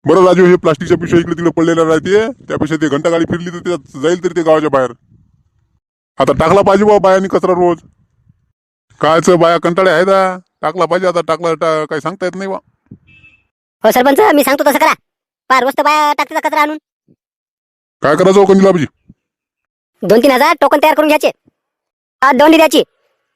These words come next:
Speaker 2: की ज्या ज्या बाया कचरा टाकणार आहे, त्यांनी गाडीत कचरा टाकल्यानंतर ड्रायव्हर जवळून एक टोकन घेऊन जायचं. आणि मग महिना पूर्ण झाल्यावर सगळ्या बायांनी आपापले टोकन ग्रामपंचायतमध्ये आणून जमा करायचे. ज्या बायाचे टोकन सर्वात जास्त असेल, अशा तीन बायांना नंबर देण्यात येईल.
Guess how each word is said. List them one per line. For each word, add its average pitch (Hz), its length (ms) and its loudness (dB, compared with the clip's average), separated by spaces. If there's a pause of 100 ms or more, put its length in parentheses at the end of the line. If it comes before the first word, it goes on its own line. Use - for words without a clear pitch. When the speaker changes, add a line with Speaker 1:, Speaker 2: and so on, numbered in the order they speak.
(160)
Speaker 2:
की 233 80 -12
ज्या 254 140 0
ज्या 302 120 2
बाया 294 140 0
कचरा 294 220 -2
टाकणार 302 240 -4
आहे, 294 120 0
त्यांनी 254 360 -8
गाडीत 262 200 -4
कचरा 311 180 -4
टाकल्यानंतर 302 400 -4 (280)
ड्रायव्हर 285 220 0
जवळून 320 200 -2
एक 320 140 -2
टोकन 330 200 0
घेऊन 339 120 -2
जायचं. 320 220 -2 (960)
आणि 254 140 2
मग 285 100 4
महिना 277 200 2
पूर्ण 320 200 0
झाल्यावर 302 360 2 (260)
सगळ्या 294 200 -2
बायांनी 311 220 -2
आपापले 311 240 -4
टोकन 320 240 0 (260)
ग्रामपंचायतमध्ये 302 560 -4
आणून 320 120 -6
जमा 359 160 2
करायचे. 330 260 -4 (1040)
ज्या 254 120 2
बायाचे 302 240 2
टोकन 320 220 0
सर्वात 311 240 0
जास्त 320 180 0
असेल, 330 240 0 (180)
अशा 262 140 -6
तीन 339 220 -8
बायांना 320 320 -2 (260)
नंबर 320 240 -2
देण्यात 349 220 -4
येईल. 285 100 -6